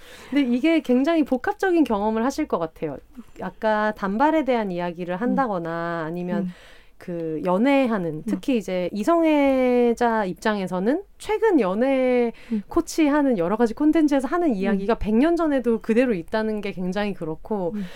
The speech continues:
Speaker 1: 어떤 동질감에서 즐거우신 분들도 있을 것
Speaker 2: 음.
Speaker 1: 같고 그리고 또 어떤 의미에서는 "이 시대에 이런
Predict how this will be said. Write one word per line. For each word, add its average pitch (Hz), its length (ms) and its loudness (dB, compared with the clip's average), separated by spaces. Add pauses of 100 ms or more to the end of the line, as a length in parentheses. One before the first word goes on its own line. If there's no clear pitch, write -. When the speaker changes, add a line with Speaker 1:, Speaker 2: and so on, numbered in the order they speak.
(100)
Speaker 1:
어떤 214 280 -2
동질감에서 311 840 0
즐거우신 202 600 -4
분들도 180 360 -4
있을 160 300 -6
것 151 160 -6
Speaker 2:
음. 202 60 -4
Speaker 1:
같고 196 320 -4 (360)
그리고 240 280 -2
또 262 340 0
어떤 285 400 0
의미에서는 220 540 0
"이 220 180 -4
시대에 403 520 0
이런 240 920 0